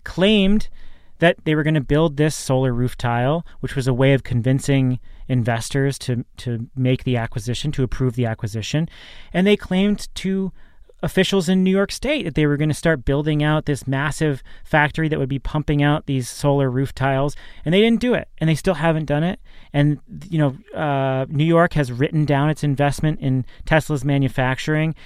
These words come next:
They didn't hire as many people as they said they were going to. So this has real direct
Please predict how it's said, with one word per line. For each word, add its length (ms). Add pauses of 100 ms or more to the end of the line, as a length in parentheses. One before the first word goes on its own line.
(140)
They 80
didn't 180
hire 340
as 100
many 120
people 280
as 80
they 100
said 220
they 100
were 80
going 320
to. 220 (200)
So 80
this 140
has 340
real 220
direct 460